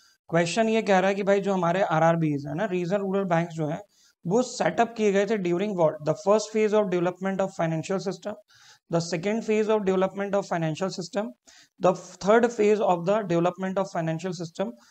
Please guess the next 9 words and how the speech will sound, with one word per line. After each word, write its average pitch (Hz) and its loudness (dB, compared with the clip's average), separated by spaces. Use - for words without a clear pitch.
और 170 4
the 170 2
fourth 226 4
phase 175 0
of 160 6
development 160 0
of 170 2
financial 156 -6
system। 160 -6